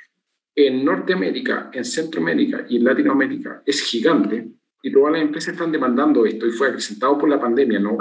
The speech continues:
Y por la habilitación de otras tecnologías habilitantes. Pero segundo, de que acá en Ciudad de México la profundidad de talento para hacer desarrollo de software,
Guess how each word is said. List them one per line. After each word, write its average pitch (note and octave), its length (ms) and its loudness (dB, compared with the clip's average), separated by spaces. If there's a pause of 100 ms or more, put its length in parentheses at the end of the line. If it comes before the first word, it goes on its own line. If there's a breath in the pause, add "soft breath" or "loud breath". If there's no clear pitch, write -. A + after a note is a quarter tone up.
Y F#2 80 -6
por A2+ 160 -2
la A#2 60 2
habilitación A2+ 400 0
de C#3 100 4
otras - 180 -4
tecnologías A#2+ 480 -4
habilitantes. B2+ 540 -2 (520 loud breath)
Pero C4 200 4
segundo, A#3 640 0 (260 loud breath)
de - 180 -8
que A#2+ 140 -2
acá - 180 -2
en A#2 80 0
Ciudad - 300 0
de - 80 0
México - 640 0
la B2 160 -4
profundidad C3+ 580 -2
de G#3 60 2
talento F3 460 -2
para - 160 -6
hacer D#3+ 200 -2
desarrollo D3 460 2
de A2 120 -6
software, - 560 -6